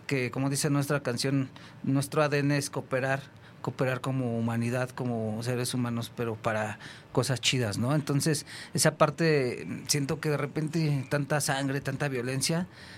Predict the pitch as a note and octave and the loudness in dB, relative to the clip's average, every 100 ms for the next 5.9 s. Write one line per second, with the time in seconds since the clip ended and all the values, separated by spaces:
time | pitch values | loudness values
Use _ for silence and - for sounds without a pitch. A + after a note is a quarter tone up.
0 | - - D#3 F3 F#3 G3+ G3 F#3+ F#3+ F#3+ | -16 0 2 4 4 4 4 4 2 4
1 | F3+ F3 F3 - E3 E3 D3 - - C3+ | 4 4 0 0 2 2 0 -4 0 0
2 | - D3 - D#3 C#3+ C#3+ D3 C#3+ C#3 C3 | 2 -2 2 2 2 2 2 2 0 -2
3 | A#2+ B2 C3 - C3+ C3 C3 C3+ C#3 C3+ | -2 -2 -4 -2 -2 -2 -2 -2 -2 -4
4 | - C#3+ - A#3 G#3+ F3+ C3+ C3 B2 B2+ | -6 -8 0 2 4 2 -2 -2 -4 -6
5 | A#2+ A#2 - A#2 - C3+ C3+ B2+ F3 | -4 -4 -2 -2 0 0 2 0 -2